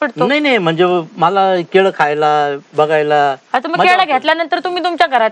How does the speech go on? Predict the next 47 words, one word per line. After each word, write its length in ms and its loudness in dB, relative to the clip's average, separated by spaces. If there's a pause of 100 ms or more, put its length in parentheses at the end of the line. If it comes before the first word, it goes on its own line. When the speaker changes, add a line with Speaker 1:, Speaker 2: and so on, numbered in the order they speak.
Speaker 1:
खा 260 2
का 120 -6
ठेवा, 280 0
काही 260 0
करा. 400 2
Speaker 2:
तर 60 -8
बघू 240 0
आपण 280 0
नंतर. 380 -4 (260)
Speaker 1:
हा. 160 4
Speaker 2:
तर 160 2
नंतरचा 360 -4
विचार 300 -4
आपण 260 -8
नंतर 340 -10 (100)
करू. 180 -14 (400)
हं? 80 0 (220)
Speaker 1:
हा, 360 0
बरं, 340 2
Speaker 2:
बरं. 80 -10
Speaker 1:
मग 120 0
मला 260 2
आता 160 0
पैसे 340 -2
द्या 120 2
आणि 120 0
मला 220 2
जाऊ 180 2
द्या 140 -2
घरला 300 -2
आता. 180 0
Speaker 2:
अरे, 400 -2
आता 340 -2 (160)
पैसे 260 -6
कुठून 340 -6
आणायचे? 640 -6 (200)
Speaker 1:
कुठून 240 0
Speaker 2:
आता 100 0
Speaker 1:
आणायचे 180 -2
Speaker 2:
ते 60 4
Speaker 1:
म्हणजे? 180 0
Speaker 2:
उसामध्ये 420 0
आहे 80 0
ना, 120 -2
मळ्यात 340 0
आहे 80 -4
ना. 240 -12